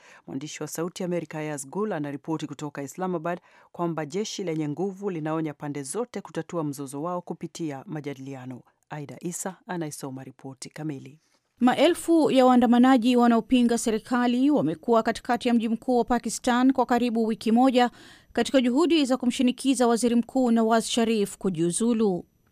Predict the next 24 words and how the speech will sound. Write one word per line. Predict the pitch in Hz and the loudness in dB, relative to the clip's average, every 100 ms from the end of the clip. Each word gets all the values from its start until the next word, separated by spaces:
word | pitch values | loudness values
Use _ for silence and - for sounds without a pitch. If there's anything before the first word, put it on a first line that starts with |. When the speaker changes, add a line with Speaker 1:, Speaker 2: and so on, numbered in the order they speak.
| _ _ _ _ - | _ _ _ _ -2
Speaker 2:
Wote, | 240 349 - 359 | 2 2 2 0
serikali | 320 311 294 302 285 269 | 2 0 0 2 4 4
na | 262 | 2
viongozi | 254 247 269 262 220 | 2 2 4 4 4
wa | 247 | 4
maandamano | 233 233 233 233 233 | 4 2 2 2 2
hayo, | 226 254 262 269 277 233 | 2 2 2 2 0 -4
hawaelekei | - 185 202 220 220 - 240 | 2 4 4 2 0 2 0
kurudi | 233 226 220 220 | 0 0 2 4
nyuma | 233 285 247 226 - - - | 6 8 6 2 -8 -18 -4
na | 240 | 0
hivyo | 240 330 254 269 | 4 4 4 2
kuongeza | 262 262 254 254 247 | 4 4 6 4 2
hofu | 220 294 269 | 2 2 4
ya | 240 | 2
mapambano | 240 240 233 247 240 180 | 2 2 2 2 2 0
baina | 185 196 | 0 0
ya | 196 | -2
polisi | 220 208 247 - 262 247 - | -2 -2 -2 0 0 2 4
na | 269 | 6
waandamanaji | 262 226 202 190 185 190 | 6 4 0 -2 -2 -2
hao | 226 240 226 | 0 2 2
kila | 214 277 226 | 0 -2 -2
kukicha. | 180 151 - 147 175 | -2 -6 -8 -8 -6